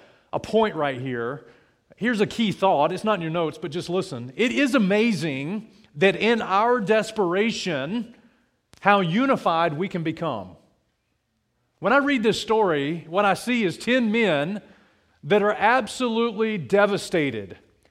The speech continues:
And their misery and their desperation actually brought them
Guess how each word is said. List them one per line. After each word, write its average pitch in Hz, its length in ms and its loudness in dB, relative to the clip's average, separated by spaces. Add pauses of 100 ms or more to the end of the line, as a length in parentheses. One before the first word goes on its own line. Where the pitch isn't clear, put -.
(300)
And 196 180 4
their 190 100 6
misery 240 720 0
and 196 140 -2
their 185 80 0
desperation 208 880 0
actually 220 360 0
brought 185 500 0
them 170 440 -2